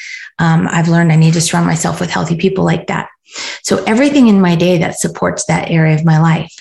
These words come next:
So you can build your days around the goals like that, to use that as an example. Okay,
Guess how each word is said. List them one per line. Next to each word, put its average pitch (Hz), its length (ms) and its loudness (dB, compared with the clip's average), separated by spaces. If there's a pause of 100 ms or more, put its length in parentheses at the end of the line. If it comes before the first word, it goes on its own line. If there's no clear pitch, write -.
(340)
So - 120 -2
you 175 160 4
can 180 200 2
build 196 320 2
your 180 100 2
days 175 300 2
around 165 180 2
the 165 180 2
goals 160 220 0
like - 200 -6
that, - 320 -10
to 202 100 0
use 180 160 4
that 170 160 0
as 170 140 -4
an 180 60 -6
example. 196 640 -2 (1000)
Okay, 233 500 0